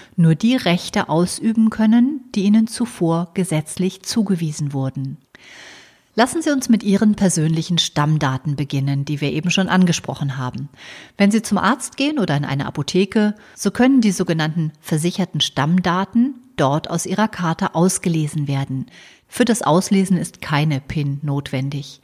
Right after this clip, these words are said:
Arzt, Zahnarzt oder Apotheke können die Daten auslesen, da sie ein Lesegerät und eine Berechtigung für das Auslesen haben. Eine Schreibberechtigung haben hier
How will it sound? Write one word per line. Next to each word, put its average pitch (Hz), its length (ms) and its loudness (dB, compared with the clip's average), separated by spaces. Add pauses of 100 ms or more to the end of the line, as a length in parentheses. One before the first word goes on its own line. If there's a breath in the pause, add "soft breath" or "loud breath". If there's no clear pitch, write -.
(340 soft breath)
Arzt, - 580 0
Zahnarzt 160 600 -4
oder 139 160 -2
Apotheke 233 480 0
können 180 220 0
die 156 100 0
Daten 131 300 -2
auslesen, 208 640 2 (240 loud breath)
da 196 140 2
sie 220 120 0
ein 240 140 4
Lesegerät 180 720 2
und 151 140 -6
eine 147 180 -2
Berechtigung 147 800 -4
für - 140 -6
das 208 220 -4
Auslesen 151 760 -4
haben. 151 400 -6 (800 loud breath)
Eine 170 240 4
Schreibberechtigung 180 1200 -2
haben 196 240 4
hier 233 320 0